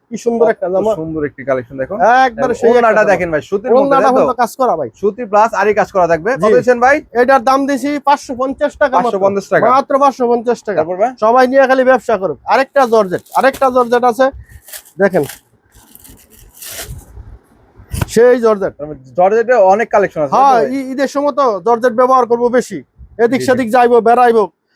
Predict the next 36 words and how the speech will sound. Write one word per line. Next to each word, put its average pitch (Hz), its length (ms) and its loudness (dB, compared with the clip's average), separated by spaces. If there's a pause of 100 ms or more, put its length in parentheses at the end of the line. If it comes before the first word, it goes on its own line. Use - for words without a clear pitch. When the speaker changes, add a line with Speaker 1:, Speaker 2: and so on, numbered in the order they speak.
(580)
Speaker 1:
পার্কে 226 340 2
যাইবো, 254 360 2
তারপরে 247 500 2 (440)
চিড়িয়াখানায় 262 640 -2
যাইবো, 269 260 4
জাদুঘরে 262 480 2
যাইবো, 277 260 2 (100)
এগুলি 269 260 -6
সব 277 140 0
Speaker 2:
এই 277 80 -8
দেখেন। 254 180 0
Speaker 1:
পয়রা 277 220 2
পয়রা 277 200 0
যাইবো 254 280 -4
ইনশাআল্লাহ। 214 600 -6
Speaker 2:
তাই 175 200 0
নাকি 160 220 -4
ভাই? 135 120 0
Speaker 1:
দেখেন 254 280 2
কি 247 120 -12
একটা 214 240 -2
ছেলে। 139 260 -20 (240)
Speaker 2:
কত 160 400 -6
সুন্দর 156 340 -2
একটি 135 160 -6
কালেকশন। 135 300 -2
কত 190 140 4
দিচ্ছেন 226 220 2
এটাও? 196 240 2
Speaker 1:
ভাই, 170 220 -2 (300)
এটা 269 220 2
দিছি 277 220 0
মাত্র 285 320 0
ছয়শো 269 300 -2
পঞ্চাশ 262 340 0
টাকা। 254 220 0